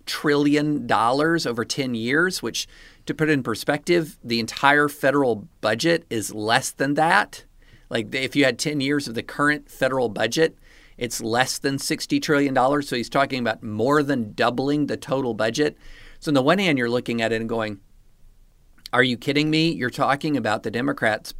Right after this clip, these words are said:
probably, although not certainly, but probably as of right today, today, nominating somebody with the most fantasy land agenda that I have seen in my entire adult life," which I think is bad for America.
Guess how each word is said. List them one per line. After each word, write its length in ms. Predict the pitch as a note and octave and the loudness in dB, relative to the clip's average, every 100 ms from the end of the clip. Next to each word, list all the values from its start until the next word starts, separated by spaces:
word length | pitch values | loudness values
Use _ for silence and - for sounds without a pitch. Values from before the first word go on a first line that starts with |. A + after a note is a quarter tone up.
| - - - - - | -16 -20 -20 -20 -20
probably, 960 | - - C#3 A#3+ A#3+ A#2 G2+ G#2+ E3 - - - - - - - | -10 2 6 6 6 0 -2 -2 -4 -8 -20 -20 -20 -20 -18 -4
although 260 | B2+ C#3 | 0 0
not 200 | B2+ B2 | 2 0
certainly, 540 | - A3 - A#2+ A2 D3 | 0 2 2 0 -4 -2
but 180 | - | -4
probably 640 | - C3+ E3+ A#3+ D3 A2 A2 | -4 4 6 6 2 0 0
as 140 | G#2+ | 0
of 100 | A#2 | 0
right 200 | A2 A2 | 0 0
today, 320 | A#2+ A2 A2 A#2 | 0 -4 -4 -4
today, 480 | B2+ G#2+ G#2+ A#2 - _ _ | -4 0 0 -2 -6 _ _
nominating 520 | C3+ C#3 D3 C3+ B2 | 2 4 4 0 -2
somebody 340 | A#2+ C#3 B2 A#2+ | -2 -2 -2 -2
with 240 | A#2+ A#2 | -2 -4
the 220 | B2+ C#3+ | -2 0
most 340 | D3+ D3+ D#3 - | 2 2 0 -2
fantasy 640 | C#3 C3 C#3 D3+ - D3+ | 0 0 2 0 2 0
land 420 | B2+ A#2 A#2+ A#2 | 0 -2 -2 -2
agenda 480 | A2+ G2 A#2+ A2+ C3+ | -2 -2 -2 0 0
that 140 | A#2 G#2+ | 0 0
I 120 | A2 | 0
have 140 | A2+ | -2
seen 300 | - A#2+ A2+ | -4 -4 -2
in 140 | A#2+ A2 | -4 -4
my 160 | G2+ | -4
entire 680 | F#2+ F#2 A#2 A2+ A2+ C3 C3 - - - | -4 -4 0 2 2 -2 -6 -20 -20 -10
adult 360 | A#2+ A#2 A#2 F2 | -4 0 0 0
life," 420 | G2+ B2+ C#3+ - - - - - | 0 0 -2 -12 -20 -20 -20 -6
which 200 | D3 D3+ | 0 6
I 80 | F#3+ | 6
think 180 | G3 G3 | 4 2
is 120 | D#3+ | 0
bad 400 | A#2 B2+ C#3 C#3+ | 4 8 8 6
for 160 | - C#3+ | 2 2
America. 640 | D3 A3 D3 F#2+ F2+ A#2 | 4 2 2 -2 -6 -8